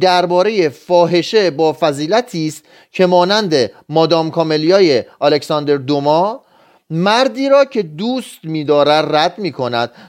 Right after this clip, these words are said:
تا او با زنی که منافع بیشتری عایدش می‌کند ازدواج کند. جملاتی که امروز ضرب المثل شده در آثار او فراوان است،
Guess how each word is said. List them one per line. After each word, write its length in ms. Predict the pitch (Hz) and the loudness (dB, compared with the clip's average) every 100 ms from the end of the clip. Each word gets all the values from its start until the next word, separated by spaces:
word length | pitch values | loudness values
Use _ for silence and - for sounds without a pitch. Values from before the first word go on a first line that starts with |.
| - | -2
تا 100 | 160 | 0
او 220 | 180 214 | 0 0
با 220 | 202 170 | 2 2
زنی 520 | 139 123 175 220 240 | 0 0 0 0 -4
که 300 | 226 247 254 247 _ | 0 2 2 0 _
منافع 680 | 160 156 156 151 - 151 147 | -4 -2 0 -2 -2 -2 -2
بیشتری 600 | 127 147 143 - 151 151 | -6 -8 -8 -2 0 0
عایدش 680 | 147 147 143 147 147 143 - | 0 0 2 2 2 -2 -4
می‌کند 600 | 151 123 147 160 220 147 | -8 -6 -4 -2 -2 -4
ازدواج 500 | 117 110 101 92 - | -8 -6 -6 -8 -12
کند. 340 | 87 80 - _ _ _ _ _ _ | -20 -20 -20 _ _ _ _ _ _
جملاتی 680 | - 226 233 233 254 254 294 | 0 0 2 2 2 0 -4
که 200 | - 285 | -6 -6
امروز 640 | 202 180 165 165 208 226 - | -2 -2 -2 -4 -4 -6 -2
ضرب 260 | 175 156 | 0 0
المثل 500 | 160 156 147 156 143 | 0 -2 -4 -2 -2
شده 440 | 135 151 131 165 196 | -2 -4 -2 0 0
در 220 | 180 147 | 0 0
آثار 400 | 143 135 139 127 | 0 -2 0 -2
او 140 | 160 | -2
فراوان 600 | 190 160 127 123 147 202 | 0 0 2 0 0 -2
است، 380 | 143 107 - - | -4 -8 -14 -20